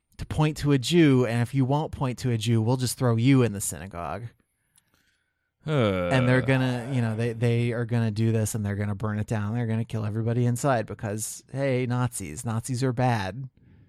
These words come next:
Speaker 1: In case you
Speaker 2: Yeah.
Speaker 1: are forgetting.
Speaker 2: In case you have any reason to doubt.
Speaker 1: Um,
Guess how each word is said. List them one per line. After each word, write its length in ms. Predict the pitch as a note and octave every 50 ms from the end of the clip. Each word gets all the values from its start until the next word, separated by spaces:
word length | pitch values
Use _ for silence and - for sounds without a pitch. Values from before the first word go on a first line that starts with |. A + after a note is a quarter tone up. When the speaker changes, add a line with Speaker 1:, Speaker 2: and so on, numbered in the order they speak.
| _ _ _ _ _ _ _ _ -
Speaker 1:
In 80 | C3 A#2
case 220 | - C3+ C3+ C3
you 60 | C3+ C3
Speaker 2:
Yeah. 240 | B2 A2 G#2+ B2+
Speaker 1:
are 40 | B2
forgetting. 800 | - - - B2 A2+ C3+ C3+ C3+ A#2+ A#2 A2+ A2+ A#2 A#2+ A#2+ - - _ _ _ _ _ _ _ _ _ _ _ _ _ _ -
Speaker 2:
In 100 | - G2+
case 340 | - C3 B2+ C3 B2+ - -
you 120 | C#3 B2+
have 180 | B2+ A#2+ A#2 B2
any 180 | A#2+ C3+ D#3+
reason 460 | D#3+ C#3 C3+ C3 B2 A#2 B2 B2+ B2
to 120 | A#2+ - B2
doubt. 580 | - A#2+ A2+ F#2+ E2+ D2+ C2 - - - - - _ _ _ _ -
Speaker 1:
Um, 600 | A2 G#2+ G#2 G2+ G2+ G2+ G2 G2 G2 G2 G2